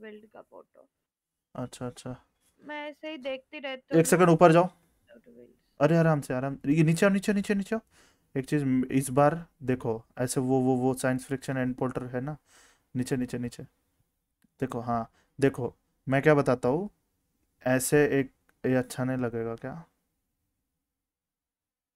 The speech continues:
Speaker 2: देखो ना, वैसे ऊपर से कुछ आ रहा है, वैसे कुछ थोड़ा सा, ये नहीं, हाँ,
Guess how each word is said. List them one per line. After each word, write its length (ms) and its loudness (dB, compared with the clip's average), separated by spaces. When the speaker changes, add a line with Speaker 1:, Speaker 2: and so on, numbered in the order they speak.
Speaker 2:
देखो 300 -6
ना, 100 -4
वैसे 300 -4
ऊपर 480 -2
से 140 -6
कुछ 240 -10
आ 140 2
रहा 140 -2
है, 80 -2
वैसे 280 -8
कुछ 260 -14
थोड़ा 180 0
सा, 180 -2
ये 120 -6
नहीं, 160 -10
हाँ, 200 -12